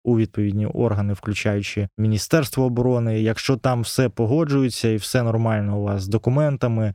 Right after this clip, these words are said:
з усіма цими питаннями, ви отримуєте погодження і, відповідно, маєте змогу виїхати за кордон, пред'явивши на кордоні всі ці необхідні документи і ваші легальні підстави для того, щоб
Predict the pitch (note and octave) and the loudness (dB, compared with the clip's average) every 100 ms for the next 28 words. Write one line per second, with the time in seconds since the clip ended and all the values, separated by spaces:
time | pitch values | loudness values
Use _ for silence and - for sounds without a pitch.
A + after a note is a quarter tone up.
0 | - A2 A2+ - A#2 A2+ - A2+ G2 - | -4 -4 -2 0 0 0 0 0 0 0
1 | D#3 D#3+ D#3+ D#3 D3+ C3+ - - - A2+ | 2 2 2 2 0 -2 -6 -16 -2 2
2 | C#3 B2 B2 A#2 G#2+ A2+ A2 D3+ F3 E3+ | 2 2 0 0 0 0 2 2 2 2
3 | F3 F3 C3+ C3 D#3 - A#2 B2+ C#3+ C3+ | 2 2 2 2 0 0 0 2 0 0
4 | A#2+ A2+ A#2 A2+ A#2+ A#2+ - G#2+ G#2 C3 | 0 2 2 2 2 0 0 0 0 2
5 | D3 D3 D3 A2+ A2+ C#3 A#2+ - G#2+ G2+ | 2 2 2 2 4 4 2 0 -2 -2
6 | G#2+ A2+ C#3+ G3 F#3 - - _ C#3 E3+ | 0 0 2 2 0 -4 -20 _ 2 4
7 | B2+ B2 B2 D3+ D#3 - C3 A2+ - G#2 | 2 2 2 2 0 0 0 0 0 0
8 | G#2+ C3+ D#3+ C#3+ - - B2+ - B2+ A#2+ | 2 2 2 0 -2 0 0 0 0 0
9 | A2 G2+ B2+ A#2 A2+ G#2 - A#2+ A2 A#2+ | 0 0 -2 0 0 0 -2 -2 2 2
10 | A#2+ A#2 C#3+ D#3+ - C#3 A#2+ A#2+ G#2 A#2+ | 2 2 0 0 0 0 2 2 4 2
11 | A#2 - A2+ E2 - A2+ G#2 B2 C3 B2+ | 0 -2 -4 -2 0 0 2 0 0 -2
12 | G#2+ - - A#2+ C3+ A#2+ G#2+ G2+ B2+ C3+ | -4 -6 -2 0 0 0 0 0 0 0
13 | - B2 B2+ C3+ | 0 -2 0 -2